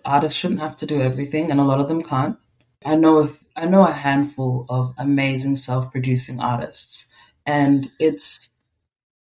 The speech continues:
I think it's a rare thing to be able to be a self-producing artist, 'cause they just wanna focus, like,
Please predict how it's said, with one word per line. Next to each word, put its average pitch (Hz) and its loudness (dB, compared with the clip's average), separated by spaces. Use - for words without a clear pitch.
I 151 -4
think 165 2
it's 160 0
a 143 0
rare 131 0
thing 135 -2
to 135 -4
be 127 -2
able 127 0
to - -18
be 127 0
a 123 -8
self-producing 127 -4
artist, 135 -2
'cause 190 4
they 208 6
just 208 0
wanna 240 10
focus, 175 2
like, 151 2